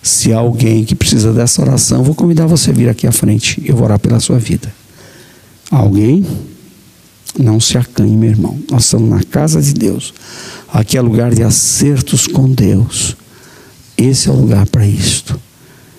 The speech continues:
Se houver, pode vir à frente. Bem, pelo visto,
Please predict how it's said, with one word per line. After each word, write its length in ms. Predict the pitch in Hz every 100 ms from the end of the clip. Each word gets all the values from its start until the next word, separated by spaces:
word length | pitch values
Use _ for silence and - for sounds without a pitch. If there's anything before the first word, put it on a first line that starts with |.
| - - - _ _
Se 240 | - - -
houver, 480 | 107 - 123 175 - - -
pode 240 | - 123 190
vir 220 | 165 160
à 40 |
frente. 640 | 113 - 117 - - - - - _ _ _ _ _ - _ - _ - _ - _ _ _ _ _ _ _ _ _ _ - - - _ - -
Bem, 260 | 123 170 - - - _
pelo 200 | 131 117
visto, 540 | 104 104 110 - 160